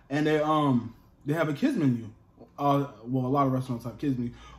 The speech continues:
but they had little steam pots. I was like, "Oh, I'm gonna get her a little steam pot," and she was like, "I want a cheeseburger." I was like, "Oh my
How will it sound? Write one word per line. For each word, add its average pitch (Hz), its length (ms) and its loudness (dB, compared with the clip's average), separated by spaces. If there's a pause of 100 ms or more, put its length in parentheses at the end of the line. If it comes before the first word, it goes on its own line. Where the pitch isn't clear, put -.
but 160 160 2
they 220 80 2
had 240 180 2
little 247 160 0
steam 240 240 -2
pots. 214 180 2
I 233 60 2
was 240 80 0
like, 247 140 2
"Oh, 320 440 6
I'm 285 100 -4
gonna 294 100 0
get 277 80 2
her 277 80 8
a 269 100 4
little 277 180 4
steam 262 380 2
pot," 240 240 6
and 147 80 -2
she - 80 -6
was 175 80 -4
like, 156 220 0 (440)
"I - 60 -18
want 466 340 -8
a 403 40 -6
cheeseburger." 339 520 -4 (560)
I - 140 -8
was 147 140 -12
like, 139 200 -10
"Oh 147 320 0
my 107 180 -2